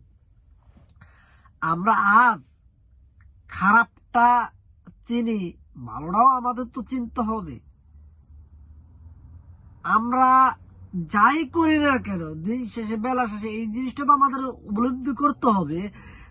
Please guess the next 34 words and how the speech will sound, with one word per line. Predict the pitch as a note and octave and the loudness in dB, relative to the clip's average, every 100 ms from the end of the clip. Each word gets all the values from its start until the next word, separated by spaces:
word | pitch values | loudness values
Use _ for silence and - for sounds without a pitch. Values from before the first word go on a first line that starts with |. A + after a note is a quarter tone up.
| - | -2
যে | A3+ | 0
আমার | A3 B3+ | 2 0
কোন | - C#4 D4+ D4+ | -2 -4 -2 0
ব্যক্তিরা | D4 - B3+ A#3 | -2 -2 2 2
উপকার | B3 A3+ C4 C4 | 2 0 -2 -2
করছে, | B3 A3+ | -2 -6
কোন | B3+ B3 | -6 -4
ব্যক্তিরা | A#3 - B3 A#3 | -6 -6 -2 -2
উপকার | G#3+ A3+ B3+ | -2 -4 -6
করে | G3 G#3+ G3+ | -4 -4 -4
নাই, | F3 D#3+ | -6 -6
এটা | G#3 | -4
তো | A3 | -2
আমাদের | A3 A3+ | -2 -2
ভাবতে | F#3 F3 - - | -2 -4 -4 0
হবে। | A3 D#3 B2 - - - - - - - | 0 0 -8 -14 -20 -20 -20 -20 -14 2
আজ | F#3+ A#3 B3 - - - - | 4 4 2 -10 -16 -16 -4
আমরা | G3+ A#3 A#3+ | 0 2 2
ভাবি | F3+ G#3 A#3+ | 2 0 2
না | C4+ | 2
দেখা | A3+ A3+ G3 G#3 - - - - - | 2 0 -2 -8 -10 -20 -20 -20 -16
যে | - A3+ | -2 2
ব্যক্তিরা | B3 C4 - C#4 C4 | 2 0 -2 0 2
ভালো | G#3 F3+ A#3 | 2 2 2
লোক, | B3+ B3+ - | 2 0 0
টাকা | A#3+ A#3 A#3 | 0 2 2
মানুষকে | A3+ A#3 - G#3 | 2 0 -6 0
ধার | G3 G#3+ G3+ | 2 2 0
দেয়, | F#3 D3+ - | -6 -6 -4
তারা | G#3 G#3+ | 0 0
আস্তে | - - | 0 -6
আস্তে | A3+ - B3 C#4+ - - | -6 -6 -8 -10 -14 -10
মানুষের | E3+ G#3+ A3 | -6 -4 -6
প্রতি | G#3+ A#3+ | -8 -8